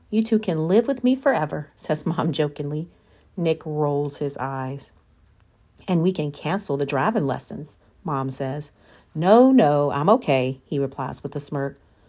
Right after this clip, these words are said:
"What about you, Stella? ¿Cómo te sientes?" It takes me a second. I feel so many things. Happy, excited, but then I settle on one word. "I'm optimistic."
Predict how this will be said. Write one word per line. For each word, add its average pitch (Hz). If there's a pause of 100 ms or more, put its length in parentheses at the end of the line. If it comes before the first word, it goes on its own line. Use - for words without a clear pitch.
(220)
"What 214
about 226
you, 247
Stella? 170 (500)
¿Cómo 190
te 185
sientes?" 262 (600)
It 220
takes 254
me 208
a 190
second. 185 (320)
I 175
feel 160
so 160
many 151
things. 151 (360)
Happy, 202 (140)
excited, 190 (480)
but 160
then 165
I 160
settle 156
on 147
one 151
word. 139 (960)
"I'm 170
optimistic." 202